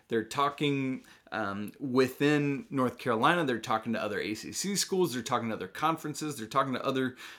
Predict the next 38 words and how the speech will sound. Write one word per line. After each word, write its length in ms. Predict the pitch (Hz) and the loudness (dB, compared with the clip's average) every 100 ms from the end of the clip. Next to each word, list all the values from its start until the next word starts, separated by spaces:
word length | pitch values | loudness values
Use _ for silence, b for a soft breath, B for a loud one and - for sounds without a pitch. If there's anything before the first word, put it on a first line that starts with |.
| B | B
uh, 360 | 107 113 101 82 | -2 0 0 0
institutions 680 | - 147 131 123 165 160 139 | -2 -2 -2 2 2 2 0
around 180 | 127 127 | 2 2
the 80 | 120 | 2
nation 360 | 123 131 123 | 2 0 -2
to 80 | 120 | -4
just 260 | 151 240 - | -4 -4 -2
get 180 | 294 - | -4 -4
the 80 | |
scope 420 | 165 - 156 156 143 | -6 -2 2 2 0
of 80 | |
the 60 | 127 | -6
landscape, 840 | 120 127 127 127 - 135 123 131 - B B | -2 0 0 -2 -2 0 0 -2 -10 B B
figure 280 | 160 151 | 2 4
out 140 | 139 110 | 4 2
what 440 | 110 117 135 - - | -2 2 2 0 -14
they 440 | - 110 107 107 107 b | -4 0 2 2 -2 b
need 280 | 110 110 107 | -2 -2 -2
to 100 | - | -6
do. 220 | 92 71 - _ B | -8 -10 -12 _ B
So 160 | B - | B -4
you 240 | 123 120 | -2 -2
better 400 | 151 113 175 208 | -4 2 6 6
believe 380 | 208 202 139 127 | 6 4 4 2
that 160 | 135 110 | 2 4
Bubba 260 | 135 147 | 2 2
Cunningham 500 | 160 151 123 110 117 | -2 -2 -2 -4 -4
will 120 | 110 104 | -4 -4
not 220 | 123 127 | -4 -4
be 100 | 113 | -8
caught 360 | - - 143 | -8 0 4
off 240 | 156 160 - | 4 2 -2
guard 320 | 110 104 113 | -2 -2 -2
and 180 | 104 104 | -4 -8
will 80 | 95 | -4
not 300 | 107 120 117 | -4 -4 -4
be 120 | 110 | -6
caught 440 | - 98 98 104 | -6 -4 -4 -6